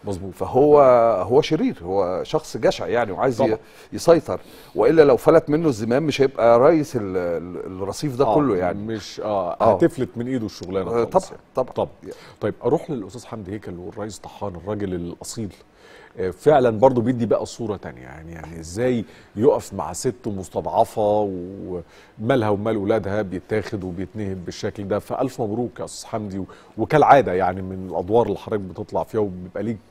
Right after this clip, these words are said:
Speaker 1: بصمة فيها ما شاء الله. آه، إحساسك إيه بالدور لما الورق برضو اتعرض على حضرتك؟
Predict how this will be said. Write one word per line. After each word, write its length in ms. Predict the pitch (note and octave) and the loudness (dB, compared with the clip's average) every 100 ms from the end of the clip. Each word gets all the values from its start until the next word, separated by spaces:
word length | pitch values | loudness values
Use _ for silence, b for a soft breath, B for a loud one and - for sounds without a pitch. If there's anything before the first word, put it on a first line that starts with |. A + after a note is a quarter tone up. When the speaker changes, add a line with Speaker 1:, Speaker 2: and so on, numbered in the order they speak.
| - | 0
Speaker 1:
بصمة 320 | B2 A#2+ F#2+ | 2 2 -8
فيها 200 | - G2+ | -6 -6
ما 100 | F#2 | -6
شاء 180 | - F#2 | -10 -8
الله. 240 | F2+ F#2+ - B B B - | -4 -4 -6 B B B 4
آه، 160 | B2 B2+ - | 6 6 0
إحساسك 420 | B2 - G3+ C4+ | -6 -4 -4 -2
إيه 60 | A3 | -4
بالدور 480 | F#3 A#2+ B2 B2 A2+ | -4 -2 0 2 2
لما 180 | G#2 G#2 | 0 0
الورق 240 | G#2+ B2 | 2 2
برضو 260 | A2 G#2 F#2 | 2 -2 -4
اتعرض 320 | F2+ F#2 F#2 | -4 -4 -4
على 120 | E2+ | -6
حضرتك؟ 500 | D#2+ - E2 F#2+ - | -8 -10 -10 -10 -10